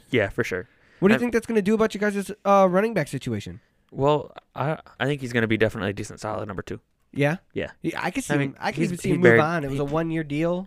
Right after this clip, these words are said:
Speaker 2: maybe another team.
Speaker 1: I, I think, I think the, um, it kinda just depends, um,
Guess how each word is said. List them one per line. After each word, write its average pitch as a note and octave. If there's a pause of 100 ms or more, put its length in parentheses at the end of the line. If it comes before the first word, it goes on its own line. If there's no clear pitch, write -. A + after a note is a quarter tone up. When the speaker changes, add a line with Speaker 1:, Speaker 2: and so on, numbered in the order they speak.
Speaker 2:
maybe D#3
another D#3
team. D3+
Speaker 1:
I, D3
I D3+
think, E3+
I E3+
think G#3
the, C3+ (160)
um, A#2
it -
kinda A#3
just F3
depends, B2
um, G#2